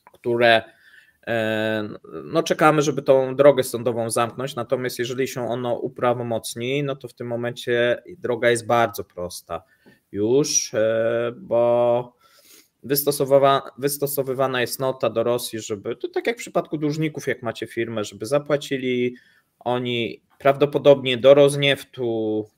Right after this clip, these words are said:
też będzie wystosowana nota, ponieważ głównie Rosnieft przejął te aktywa, e, aktywa jukosu, e, i w momencie, kiedy nie będzie żadnej odpowiedzi, no to bardzo duża szansa, że aktywa na przykład,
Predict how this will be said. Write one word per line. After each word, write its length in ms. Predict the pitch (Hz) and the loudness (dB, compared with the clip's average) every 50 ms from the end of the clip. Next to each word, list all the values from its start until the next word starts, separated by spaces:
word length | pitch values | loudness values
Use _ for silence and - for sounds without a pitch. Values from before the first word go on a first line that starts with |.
| _ | _
też 200 | - 131 139 143 | 2 2 2 4
będzie 300 | 135 139 143 143 139 143 | 4 2 2 2 2 0
wystosowana 640 | 127 131 - - 127 - - 123 127 123 120 120 117 | -2 -2 -4 -6 -6 -8 -6 -4 -4 -4 -4 -4 -4
nota, 680 | 117 117 117 113 113 - 120 113 110 110 110 110 - _ - | -4 -4 -6 -6 -4 -2 0 0 2 0 0 -2 -8 _ -16
ponieważ 500 | 104 107 107 104 101 104 - - - - _ | -14 -10 -8 -8 -8 -8 -10 -14 -18 -14 _
głównie 320 | 117 113 110 120 107 101 | -8 -8 -4 -2 0 2
Rosnieft 560 | 101 117 123 131 131 139 131 123 - - _ _ | 4 4 4 2 0 -2 -6 -6 -6 -8 _ _
przejął 520 | - - - 120 117 113 113 113 110 101 | -10 -4 0 0 2 2 2 0 0 -2
te 140 | - - 113 | -2 -4 -6
aktywa, 720 | 110 - - _ - 110 104 110 104 104 107 104 - _ _ _ _ - - - - - _ _ _ _ _ - - | -6 -6 -8 _ -8 -4 -2 -2 -2 -2 -2 -4 -8 _ _ _ _ -20 -20 -20 -20 -20 _ _ _ _ _ -2 4
e, 800 | 107 113 113 113 113 113 113 113 110 110 110 107 107 110 104 - | 6 8 8 8 8 8 8 8 8 6 4 4 2 0 -2 -2
aktywa 880 | - 120 120 - - - 139 131 117 120 117 110 110 110 110 107 107 107 104 | -4 -4 -4 -4 -4 -4 -4 -4 -2 0 2 2 2 2 2 0 0 -2 -2
jukosu, 880 | 113 120 120 120 - 135 127 127 123 - - 127 123 120 120 117 - - | -4 -4 -6 -4 -2 0 0 0 -2 -4 -6 -6 -4 -4 -4 -6 -6 -6
e, 600 | 82 110 110 107 107 107 104 107 107 107 104 104 | -4 -2 0 0 0 0 0 0 0 0 -2 -2
i 300 | - - - - 120 120 | -4 -6 -10 -12 -10 -10
w 40 | 117 | -8
momencie, 440 | 131 123 123 127 131 127 123 - 120 | -8 -6 -4 -4 -4 -4 -4 -6 -6
kiedy 240 | - - 113 117 120 | -6 -8 -8 -6 -4
nie 140 | 123 135 | -2 0
będzie 260 | 139 160 160 151 156 147 | 2 2 2 2 2 2
żadnej 500 | 139 139 135 127 127 135 127 127 123 - | 4 4 4 4 4 2 2 2 2 0
odpowiedzi, 720 | 113 - _ - 117 123 123 123 120 120 - 131 147 220 | -4 -6 _ -6 -2 0 0 0 0 -4 -8 -8 -8 -8
no 120 | 311 349 330 - - | -8 -10 -10 -8 -6
to 420 | - 170 160 156 147 139 131 127 | -4 -2 0 2 2 2 2 0
bardzo 320 | 117 117 123 123 113 120 110 | 0 0 -2 -2 -2 -4 -8
duża 240 | 104 110 107 113 | -10 -6 -4 -4
szansa, 800 | 104 - - - - 117 120 123 - - - 110 110 110 110 110 - | -4 -4 -6 -6 -4 -4 -4 -6 -6 -4 -2 0 0 0 0 -2 -6
że 260 | - - - 151 - | -8 -6 -6 -4 -4
aktywa 640 | - 156 147 - - - 120 113 107 110 107 110 113 | -4 -4 -6 -4 -4 -4 -2 -2 0 0 0 0 0
na 140 | 110 107 110 | -2 -4 -8
przykład, 640 | - - - 92 _ - 101 104 104 107 - - | -8 -10 -12 -10 _ -4 -2 -2 -2 -2 -4 -6